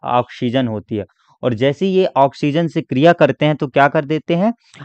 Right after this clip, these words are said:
आग उत्पन्न कर देते हैं, है ना? तो ये, और केरोसिन में क्यों रखते हैं? क्योंकि केरोसिन में क्या होता है कि ऑक्सीजन नहीं पाई जाती है।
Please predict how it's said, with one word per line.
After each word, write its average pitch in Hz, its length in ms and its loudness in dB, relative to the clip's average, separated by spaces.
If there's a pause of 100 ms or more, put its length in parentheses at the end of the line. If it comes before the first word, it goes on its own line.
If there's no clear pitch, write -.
(140)
आग 127 200 8
उत्पन्न 110 360 0
कर 104 160 2
देते 101 320 -2
हैं, 101 260 -2
है 175 60 2
ना? 175 120 2 (400)
तो 160 100 4
ये, 143 160 2
और 127 340 8
केरोसिन 165 480 4
में 180 220 2
क्यों 180 180 4
रखते 185 240 4
हैं? 180 80 2
क्योंकि 165 260 2
केरोसिन 147 580 4
में 147 140 0
क्या 151 180 4
होता 147 420 0
है 180 180 2 (320)
कि 147 80 2
ऑक्सीजन 127 580 4
नहीं 139 520 4
पाई 104 180 6
जाती 95 420 -4
है। 87 100 -8